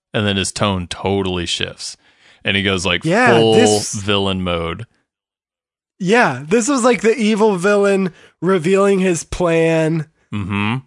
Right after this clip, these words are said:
Speaker 2: like, monologuing. Like, it's, and granted, of course, we already know 'cause we've
Speaker 1: Yeah.
Speaker 2: seen in multiple episodes now.
Speaker 1: Right.
Speaker 2: But it is, like, kind of the first time he, like, takes the mask off.
Speaker 1: Yeah.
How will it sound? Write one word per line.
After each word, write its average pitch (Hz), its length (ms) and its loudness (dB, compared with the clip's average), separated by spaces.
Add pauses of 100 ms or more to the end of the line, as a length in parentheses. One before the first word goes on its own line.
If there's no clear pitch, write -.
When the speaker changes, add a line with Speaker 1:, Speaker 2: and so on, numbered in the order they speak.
Speaker 2:
like, 156 580 -2 (100)
monologuing. 160 1300 0 (340)
Like, 170 440 -2
it's, - 500 -2 (880)
and 226 320 2
granted, 240 580 2
of 214 160 -2
course, 226 300 0
we 196 280 0
already 175 360 2
know 139 540 -2
'cause 147 200 -4
we've 151 80 0
Speaker 1:
Yeah. 147 60 -4
Speaker 2:
seen 147 440 -4
in 156 180 -2
multiple 147 480 -2
episodes 131 640 -6
now. 117 440 -6 (260)
Speaker 1:
Right. 98 180 -4
Speaker 2:
But 175 140 2
it 180 100 2
is, 185 320 0
like, 147 400 -4 (140)
kind 165 220 -2
of 151 60 -2
the 151 80 -2
first 165 280 -2
time 151 160 0
he, 156 80 0
like, 143 280 -4 (420)
takes 175 380 -4
the 156 140 -4
mask 160 540 -2
off. 143 580 -4 (160)
Speaker 1:
Yeah. 104 320 -2